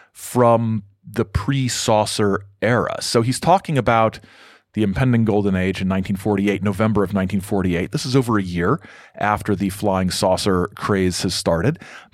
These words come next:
People have started talking about flying saucers. George Adamski has started talking about flying saucers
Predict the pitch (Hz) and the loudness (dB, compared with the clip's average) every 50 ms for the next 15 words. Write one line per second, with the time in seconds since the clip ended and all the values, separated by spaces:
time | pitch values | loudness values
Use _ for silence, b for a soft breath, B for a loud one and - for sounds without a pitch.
0 | - - - 139 - - 127 113 131 117 - - - - 120 120 117 113 101 - | -6 -2 -2 0 2 2 2 2 2 0 -2 -2 0 2 4 4 4 2 0 -2
1 | - 113 110 101 - 120 107 110 - 80 90 107 95 95 - - - 117 101 95 | 0 0 0 0 0 -2 -2 -2 -2 -2 -2 0 0 0 -2 -2 -2 0 0 0
2 | 92 87 90 - - 98 76 - - 127 135 143 - 101 95 - 120 117 120 117 | 0 -2 -2 -2 -2 -4 -4 -2 0 0 0 0 0 -4 0 2 4 4 4 2
3 | - 95 95 107 101 101 98 - - - 113 101 110 101 - - - 107 107 104 | 0 -2 -2 0 0 0 -2 -2 -4 -4 -4 -2 -4 -4 -4 -2 0 0 2 2
4 | 104 92 98 - - - 110 110 - 113 107 107 - 98 104 - - - - 107 | 0 -2 -4 -6 -2 0 0 0 0 0 -2 -2 0 0 0 -2 0 0 0 0
5 | 95 92 87 - - 90 82 82 - - 113 147 - | 0 0 0 -2 -2 -2 -2 -2 -2 -4 -4 -4 -6